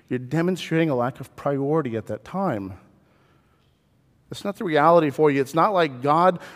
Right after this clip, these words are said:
wants you to do something and you just can't do it because all these other people aren't doing what they're supposed to do. There are things other people are supposed to be doing. There's times to call people out for what they're not doing. But in regard to what God would have you do,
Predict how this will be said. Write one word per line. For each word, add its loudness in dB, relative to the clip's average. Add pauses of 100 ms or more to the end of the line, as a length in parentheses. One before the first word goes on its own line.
(100)
wants 2
you -2
to -2
do -2
something 0
and 0
you -4
just -6
can't -4
do 2
it -4
because -2
all 4
these 0
other 2
people -6
aren't -4
doing -4
what -2
they're -12
supposed -10
to -12
do. -2 (460)
There 2
are 8
things 0
other 0
people 0
are 0
supposed -4
to -6
be -2
doing. 2
There's -4
times -2
to -8
call 2
people -2
out 2
for -10
what -2
they're -8
not -6
doing. -2 (280)
But -2
in 0
regard 2
to 0
what 0
God 0
would -6
have 0
you -4
do, -2